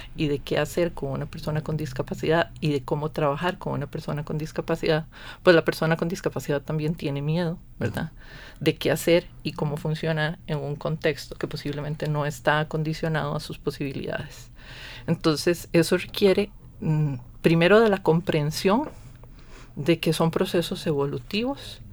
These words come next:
que requieren de la experiencia y que son procesos de orden pedagógico en donde el aprendizaje y la interacción son fundamentales.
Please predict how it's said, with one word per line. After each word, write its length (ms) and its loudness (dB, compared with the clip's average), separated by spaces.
que 120 4
requieren 480 -2
de 80 -4
la 80 -6
experiencia 880 -2
y 80 -4
que 120 -6
son 180 -4
procesos 560 -4
de 80 2
orden 240 -4
pedagógico 800 -4
en 140 2
donde 260 2
el 80 2
aprendizaje 800 -4
y 40 0
la 140 -6
interacción 640 -6
son 160 -4
fundamentales. 840 -6